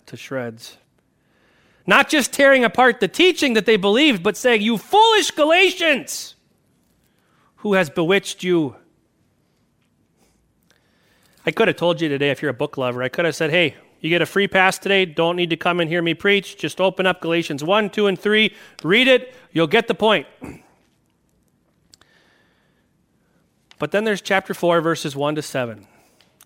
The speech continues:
this picture that Paul paints to help the Galatians and you and me understand the point of why he's so frustrated with them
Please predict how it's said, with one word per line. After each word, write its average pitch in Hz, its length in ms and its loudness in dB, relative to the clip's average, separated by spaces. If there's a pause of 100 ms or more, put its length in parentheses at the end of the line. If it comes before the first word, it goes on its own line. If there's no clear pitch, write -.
this 139 160 -8
picture - 440 -8 (840)
that 160 180 -4
Paul 208 200 2
paints 170 420 -4
to 160 120 -6
help 226 280 0
the 208 100 -2
Galatians 165 600 -2
and 214 220 0
you 220 140 2
and 202 120 0
me 170 220 0
understand 170 800 -2
the 160 60 -4
point 165 420 -4
of 131 120 -8
why 156 320 2
he's 214 200 0
so 196 240 -2
frustrated 202 600 0
with 160 200 -2
them 160 340 -4